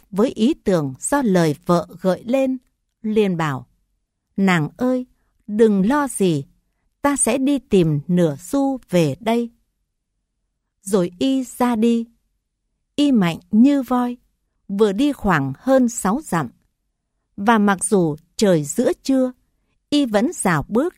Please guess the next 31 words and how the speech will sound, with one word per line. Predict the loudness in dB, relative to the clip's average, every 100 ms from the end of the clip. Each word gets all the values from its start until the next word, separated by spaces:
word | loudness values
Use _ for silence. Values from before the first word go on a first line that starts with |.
| _
trên | -2 -2 -2
cát | -6 -6 -2
nóng, | 0 -2 -6 _ _ _ _
như | 2 2
thể | 0 0 0 -4
được | -2 0 0
giải | -4 -4 -4 -6
than | -4 -2 -2 -4 _
vừa | 0 0
tắt | -2 -6 -2
lửa, | 0 0 -2 -10 _ _ _ _ -10
vì | 0 0 0 -2
y | -2 -2
rất | -6 -2 -2 -2
thích | -4 -4 _
thú, | 0 0 -2 _ _ _ _
với | -2 2
nỗi | 2 2 -2 -8
ham | -6 0 2
muốn | 4 2 0 -2
được | 0 0 0
bạc. | -4 -4 -10 _ _ _ _ _ _ _ _ _
Trong | -2 0 2
bộ | 0 0 _
y | -2 -2
phục | 0 -2 0
cũ | -2 -2 -2 -2
màu | 0 2 2
vàng, | 0 -2 -2 -4 -10 _ _ _
điểm | 0 2 0
thêm | -4 -2 0